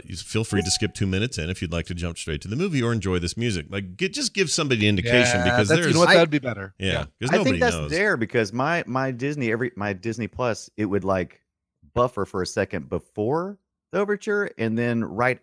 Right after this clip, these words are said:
Speaker 3: after the overture. So I don't know if they're working on a way to skip intro.
Speaker 1: Oh, maybe.
Speaker 3: But it, it seemed,
Speaker 2: Mm.
Speaker 3: 'cause I, I did it twice. I was like, "Well, that's weird."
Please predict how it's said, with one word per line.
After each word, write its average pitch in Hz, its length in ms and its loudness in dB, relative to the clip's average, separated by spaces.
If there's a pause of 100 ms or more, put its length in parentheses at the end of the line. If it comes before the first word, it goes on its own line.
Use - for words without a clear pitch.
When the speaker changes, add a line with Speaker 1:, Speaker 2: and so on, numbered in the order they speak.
Speaker 3:
after 110 300 -6 (240)
the 90 260 -4
overture. 80 460 -4
So 92 180 -6
I 101 60 0
don't 120 160 0
know 120 80 2
if 110 80 -2
they're 101 160 0
working 113 440 -2 (100)
on 104 180 -2
a 98 60 -2
way 98 280 2
to 90 220 -6
skip - 500 -4
intro. 139 500 -4
Speaker 1:
Oh, 85 200 -4
maybe. 78 340 -4
Speaker 3:
But 104 280 -2
it, 101 160 -6 (120)
it 98 160 -4
seemed, 123 320 -2
Speaker 2:
Mm. 120 60 -12
Speaker 3:
'cause 117 100 -4
I, 101 220 0
I 101 80 0
did 147 240 0
it 147 140 -2
twice. 110 440 -2
I 95 40 -2
was 90 120 -4
like, 95 180 -4
"Well, 113 80 -10
that's 117 200 -14
weird." 80 320 -8